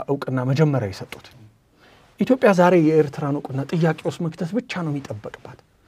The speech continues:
ጥይት መተኮስ አያስፈልግም። ለተባበሩ መንግስታት አንድ ደብዳቤ ማስገባት፣ ከዛ አባሪውን ለአፍሪካ ህብረት ታስገባለህ። ከዛ የዲፕሎማሲ ስራውን ትቀጥላለህ።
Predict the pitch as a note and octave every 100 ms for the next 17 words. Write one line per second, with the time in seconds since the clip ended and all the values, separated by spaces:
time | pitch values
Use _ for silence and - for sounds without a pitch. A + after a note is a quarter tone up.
0 | _ _ - G#3 G#3+ B3+ G#3 F3+ E3+ D#3+
1 | C3+ G#2+ - - - - _ _ _ _
2 | _ _ _ _ _ _ _ _ _ _
3 | _ _ _ C3+ D#3+ F#3 F#3+ G#3+ G#3+ G#3+
4 | - C4+ - - _ - C#3+ C3 A2 G2+
5 | - - - - - - - _ _ _
6 | _ _ _ _ _ _ _ _ _ _
7 | _ _ _ _ - D3+ G3 B3+ C3+ C3+
8 | C3+ E3 C#4 G#4 _ D3 C3 A#2+ - A2+
9 | - B2 A2+ G#2+ G#2 - - - - -
10 | - - _ C#3 A#3 B3+ - B3 A#3 G#3
11 | F#3 D#3+ D#3+ D3 B2+ - G#2 -